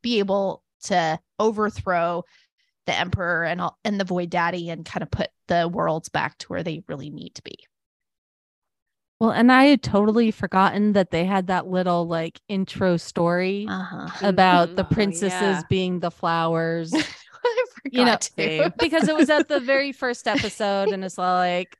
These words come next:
Speaker 2: "Whatever, come on, what's happening?" You know?
Speaker 1: Yeah.
Speaker 4: Yeah.
Speaker 2: But then I go back
Speaker 1: <laughs>
Speaker 2: and I was like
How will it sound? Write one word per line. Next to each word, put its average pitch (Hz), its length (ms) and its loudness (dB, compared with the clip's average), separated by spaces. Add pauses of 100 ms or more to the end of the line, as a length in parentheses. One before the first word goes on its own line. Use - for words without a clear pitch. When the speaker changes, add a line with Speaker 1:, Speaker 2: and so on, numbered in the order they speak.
(140)
Speaker 2:
"Whatever, 185 680 -2
come 208 120 -8
on, 190 260 -2
what's 196 180 -6
happening?" 170 500 -6
You 226 160 0
know? 202 260 4 (220)
Speaker 1:
Yeah. 247 280 4
Speaker 4:
Yeah. 180 240 2
Speaker 2:
But 381 100 -6
then 339 160 8
I 415 140 2
go 294 120 6
back 269 240 4
Speaker 1:
<laughs> 302 40 -8
Speaker 2:
and 277 80 -2
I 277 60 -2
was 269 120 -2
like 226 240 2